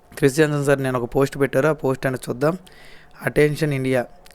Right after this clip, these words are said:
యాస్ సార్తో మీరు అందరూ నిలబడినందుకు నేను చాలా గర్వపడుతున్నాను. కొన్ని చెడ్డ యాపిల్స్ అనేవి మనకు ఉన్నాయి, కానీ వాటిని మనం పట్టించుకోవద్దు. Love you all,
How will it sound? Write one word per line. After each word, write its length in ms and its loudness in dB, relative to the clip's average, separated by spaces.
యాస్ 240 2
సార్తో 280 2
మీరు 180 2
అందరూ 260 0
నిలబడినందుకు 760 0
నేను 280 -4
చాలా 180 2
గర్వపడుతున్నాను. 880 -2
కొన్ని 200 0
చెడ్డ 180 2
యాపిల్స్ 400 2
అనేవి 200 -2
మనకు 300 -4
ఉన్నాయి, 280 -2
కానీ 280 0
వాటిని 320 0
మనం 200 -2
పట్టించుకోవద్దు. 840 -2
Love 200 4
you 160 6
all, 280 4